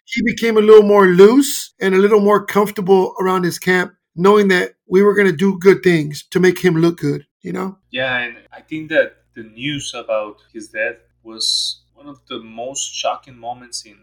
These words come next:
Speaker 2: the last twenty, thirty years, you know? He was so relaxed at that moment of his life, enjoying her family, his family, her, his daughter, Gigi. I think that it was shocked the whole world. So that's, that, that was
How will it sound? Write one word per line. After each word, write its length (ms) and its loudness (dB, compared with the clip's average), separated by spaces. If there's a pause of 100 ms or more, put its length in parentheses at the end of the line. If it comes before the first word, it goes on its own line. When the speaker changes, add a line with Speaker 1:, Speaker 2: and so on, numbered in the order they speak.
(120)
Speaker 2:
the 160 -20 (100)
last 320 -4
twenty, 480 -14 (200)
thirty 240 -10
years, 360 -16
you 100 -20
know? 220 -20 (140)
He 200 -16
was 340 -6
so 520 -10
relaxed 720 -12 (180)
at 160 -20
that 260 -16
moment 240 -20
of 140 -18 (100)
his 220 -20
life, 260 -10 (220)
enjoying 460 -20 (320)
her 120 -12
family, 580 -8
his 160 -20
family, 520 -12 (100)
her, 240 -20 (160)
his 260 -20
daughter, 540 -4 (120)
Gigi. 440 -14 (280)
I 60 -10
think 240 -18
that 200 -8 (120)
it 180 -18
was 160 -16
shocked 520 -10
the 80 -20
whole 240 -18
world. 320 -20
So 260 -20
that's, 480 -16
that, 220 -20
that 100 -16
was 480 -16